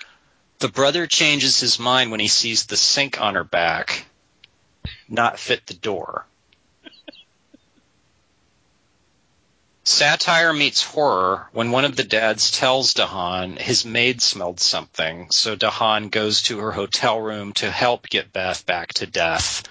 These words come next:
But instead, a naked man with a triangle on his chest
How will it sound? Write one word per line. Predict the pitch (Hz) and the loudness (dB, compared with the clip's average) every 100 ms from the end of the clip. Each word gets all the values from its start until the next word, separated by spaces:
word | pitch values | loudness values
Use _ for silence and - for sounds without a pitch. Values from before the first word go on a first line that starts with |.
| - - - | -16 -18 -6
But | 113 110 | -2 0
instead, | 110 - 131 123 | 0 2 2 2
a | |
naked | 113 120 - 117 | 2 0 0 -4
man | 107 113 110 113 113 - | 0 0 2 0 -4 -2
with | 117 - | -2 0
a | 104 | 0
triangle | - 110 107 120 127 107 95 | 0 2 4 2 2 0 0
on | 98 | -2
his | 92 | -2
chest | - 104 98 95 - | 0 0 2 0 0